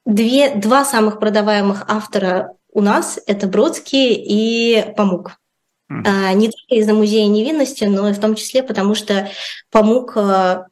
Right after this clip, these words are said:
Speaker 1: он как бы певец Стамбула. Он настолько как бы объемно, красочно, фактурно описал этот город, что для всех, кто живет в Стамбуле, Памук, э, это, м, путеводитель по Стамбулу, причем не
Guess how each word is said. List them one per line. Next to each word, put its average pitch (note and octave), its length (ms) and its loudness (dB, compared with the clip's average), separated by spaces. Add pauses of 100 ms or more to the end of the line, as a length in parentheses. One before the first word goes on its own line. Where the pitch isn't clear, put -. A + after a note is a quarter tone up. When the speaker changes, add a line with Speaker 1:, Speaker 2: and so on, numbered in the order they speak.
(120)
Speaker 1:
он G3+ 320 0
как G3 180 0
бы F#3+ 120 2
певец F#3+ 400 0
Стамбула. G3 680 -2 (140)
Он F#3 460 -2
настолько G#3 440 0
как F#3+ 260 -4
бы F3+ 280 -2 (340)
объемно, G3+ 920 2
красочно, G#3+ 800 -4
фактурно G3+ 560 0
описал F#3+ 420 -2
этот F3 220 -6
город, C4 460 0 (140)
что F3+ 680 0 (140)
для F#3+ 120 2
всех, G#3 200 0
кто - 160 -4
живет F#3 260 2
в - 60 -8
Стамбуле, G3 560 0 (260)
Памук, G#3+ 460 2 (280)
э, G3+ 80 0
это, F#3 920 0 (240)
м, F3 440 -2 (120)
путеводитель G#3 880 0 (340)
по G3 440 4
Стамбулу, G#3+ 580 2
причем G#3 360 0
не G#3+ 280 0